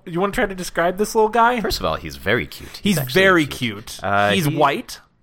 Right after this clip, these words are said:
Speaker 2: It, and you know what? This is actually a pretty good quality
Speaker 1: I
Speaker 2: material.
Speaker 1: know. He has a little curly tail.
Speaker 2: Yeah.
Speaker 1: Um, and his, like, he's, like, clearly trotting, right?
Speaker 2: Yeah. Oh, he's very happy. He is very
Speaker 1: Yes.
Speaker 2: good. He is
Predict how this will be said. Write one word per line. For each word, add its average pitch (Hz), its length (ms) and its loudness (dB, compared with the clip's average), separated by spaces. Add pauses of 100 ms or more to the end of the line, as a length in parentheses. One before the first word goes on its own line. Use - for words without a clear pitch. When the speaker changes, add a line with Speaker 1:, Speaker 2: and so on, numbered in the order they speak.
(140)
Speaker 2:
It, - 300 -8
and 202 100 -2
you 240 60 -2
know 392 80 0
what? 453 180 -2
This - 180 -6
is 403 220 -8
actually - 260 -8
a - 40 -14
pretty 135 180 -4
good 113 160 0
quality 98 320 0
Speaker 1:
I 185 100 2
Speaker 2:
material. 381 220 4 (120)
Speaker 1:
know. 110 80 2
He 196 160 -2
has 208 120 4
a 240 60 4
little 220 160 8
curly 196 380 2
tail. 160 580 2
Speaker 2:
Yeah. 139 480 2
Speaker 1:
Um, 139 260 0 (140)
and 143 240 0
his, 147 320 0
like, 139 200 0 (140)
he's, 151 160 -2
like, - 140 0
clearly 202 340 2
trotting, 117 580 2
right? 113 280 -4
Speaker 2:
Yeah. 90 260 2
Oh, 101 140 4
he's 117 180 -4
very 107 300 4
happy. 73 340 -4
He 98 200 -4
is 98 120 -2
very 90 200 0
Speaker 1:
Yes. 78 100 -6
Speaker 2:
good. 73 240 -6
He 82 320 -8
is 76 400 -8